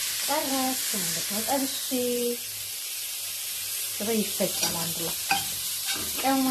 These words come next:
ቅመም አንድ ላይ ይፈጫል ማለት ነው። ጋዜን ላጥፋ። ከዛ ውድ ቤተሰብ እዚህ ጋር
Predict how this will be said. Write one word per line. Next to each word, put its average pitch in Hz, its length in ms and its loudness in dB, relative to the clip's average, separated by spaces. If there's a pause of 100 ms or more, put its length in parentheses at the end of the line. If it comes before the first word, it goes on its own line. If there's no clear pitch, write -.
ቅመም 233 420 0
አንድ 175 220 2
ላይ 160 160 0
ይፈጫል 233 720 2
ማለት 226 440 -2
ነው። 220 160 -2 (420)
ጋዜን 180 400 0
ላጥፋ። 160 300 0 (2750)
ከዛ 349 260 8
ውድ 320 180 4
ቤተሰብ 247 400 -2
እዚህ 170 220 -2
ጋር 247 180 2